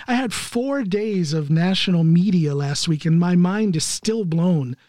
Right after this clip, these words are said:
from that. You know, to be on national radio and national T V four times last week, it's, it's not, that's not normal to me.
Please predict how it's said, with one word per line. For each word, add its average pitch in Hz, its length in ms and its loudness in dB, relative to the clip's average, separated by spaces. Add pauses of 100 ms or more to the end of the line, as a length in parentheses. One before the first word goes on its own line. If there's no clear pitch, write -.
(200)
from 147 220 0
that. 127 320 -4 (300)
You 175 80 0
know, 165 60 2
to 156 120 -4
be 190 100 4
on 175 80 4
national 175 400 2
radio 160 360 2
and 147 60 2
national 151 300 0
T 160 180 -2
V 151 140 0
four 196 300 -4
times 170 400 2
last 143 180 -4
week, 156 160 -6
it's, 147 180 -8
it's - 220 -6
not, 180 240 0 (400)
that's 202 220 -8
not 339 160 -6
normal 170 440 2 (180)
to 156 100 -2
me. 135 260 -2